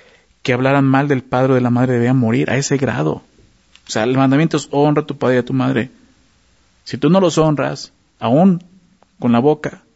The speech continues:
mereces la muerte. Eso dice la ley.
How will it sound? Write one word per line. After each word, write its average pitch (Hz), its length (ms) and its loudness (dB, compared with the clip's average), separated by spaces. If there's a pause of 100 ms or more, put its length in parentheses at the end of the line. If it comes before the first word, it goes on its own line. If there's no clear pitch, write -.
(1120)
mereces 117 360 -8
la 101 80 -6
muerte. 101 360 -12 (500)
Eso 123 340 -2
dice 120 300 0
la 117 120 0
ley. 135 360 -2